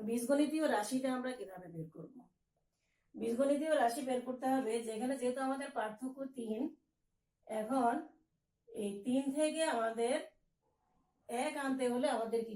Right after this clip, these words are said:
করতে হবে? তাহলে তিন থেকে যদি আমরা এক আনতে যাই, তিন থেকে এক বিয়োগ করতে, মানে দুই বিয়োগ করলে, তিন থেকে যখন আমরা দুই বিয়োগ করব তখন কিন্তু হবে এক, তাই তো? তাহলে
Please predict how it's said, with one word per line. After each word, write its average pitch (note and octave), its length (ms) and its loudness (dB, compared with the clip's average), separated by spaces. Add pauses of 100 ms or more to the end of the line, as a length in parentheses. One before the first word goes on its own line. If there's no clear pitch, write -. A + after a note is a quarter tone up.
করতে F3+ 280 -8
হবে? - 200 -6 (540)
তাহলে G3+ 260 -2 (120)
তিন A3+ 140 -4 (100)
থেকে B3+ 220 0 (100)
যদি A#3+ 180 -2 (100)
আমরা G#3 220 -2 (560)
এক A3+ 180 -2 (100)
আনতে A3+ 220 -2 (120)
যাই, A#3 160 -2 (100)
তিন G#3 120 -2 (100)
থেকে A3+ 260 -4 (840)
এক A#3 260 0 (140)
বিয়োগ A3 240 -4 (100)
করতে, G#3+ 220 -10 (120)
মানে G3+ 220 -2
দুই A#3+ 100 0 (100)
বিয়োগ B3+ 180 0 (100)
করলে, A#3+ 180 -4 (120)
তিন A3+ 180 -8
থেকে A#3+ 140 -4 (100)
যখন B3 240 -6
আমরা A#3+ 140 -6 (120)
দুই A#3 120 -8 (100)
বিয়োগ A#3 260 -8
করব A3 180 -8 (160)
তখন F#3+ 260 -10
কিন্তু G#3 280 -12
হবে A3+ 220 -6 (760)
এক, F3+ 240 -6 (1400)
তাই G#3 200 -2
তো? C4 100 0 (920)
তাহলে B3 300 2